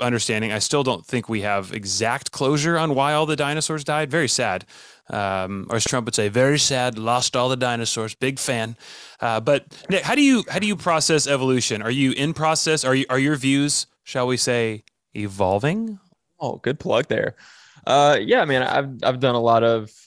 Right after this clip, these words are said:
Speaker 2: like, thinking through this as well and just, like, asking questions, one, to myself, but two, to just other people I trust.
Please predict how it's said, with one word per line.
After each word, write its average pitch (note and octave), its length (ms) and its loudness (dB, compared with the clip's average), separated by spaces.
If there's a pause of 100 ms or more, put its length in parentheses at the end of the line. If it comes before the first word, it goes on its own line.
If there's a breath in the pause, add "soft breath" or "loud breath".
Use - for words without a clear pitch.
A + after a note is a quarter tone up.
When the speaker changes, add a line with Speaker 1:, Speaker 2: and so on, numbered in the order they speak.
Speaker 2:
like, - 180 -8
thinking A#2 380 -2
through A2 160 2
this A2+ 240 0
as G#2 80 -6
well G#2+ 260 2
and G#2+ 100 -2
just, G#2 160 -8
like, A2 160 -2
asking G#2+ 420 -2
questions, A2 640 -4
one, C3 280 0
to - 80 -6
myself, A#2 480 2
but - 160 -2
two, A#2 260 0
to A2+ 140 -4
just G#2 240 -4
other A2 180 2
people A2 240 -4
I G#2+ 80 -4
trust. - 560 0